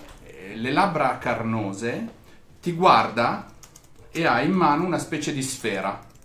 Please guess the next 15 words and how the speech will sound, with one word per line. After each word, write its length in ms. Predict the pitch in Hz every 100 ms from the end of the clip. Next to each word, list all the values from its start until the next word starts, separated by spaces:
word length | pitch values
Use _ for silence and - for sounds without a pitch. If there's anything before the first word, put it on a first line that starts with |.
| - - - - _ -
una 120 | 127
sfera 560 | 139 - 165 160 147 143
metallica 920 | 135 147 143 104 98 107 107 117 165 - - - -
che 100 | -
ha 80 | 160
una 220 | 135 139
specie 520 | 139 - 175 - 117
di, 580 | 101 123 120 113 110 104
eh, 1040 | 98 101 - - - - 110 101 98 101 - - - - - - -
cilindro 1000 | - 147 165 160 147 131 127 120 110 110
trasparente 1160 | 160 160 - 170 156 131 127 131 139 180 226 - - - - - - - -
che 560 | - 135 127 117 110 110
pulsa 680 | 175 160 151 - 160 147 139
una 260 | 131 127
strana 1080 | 123 - 135 131 127 120 113 107 104 104 101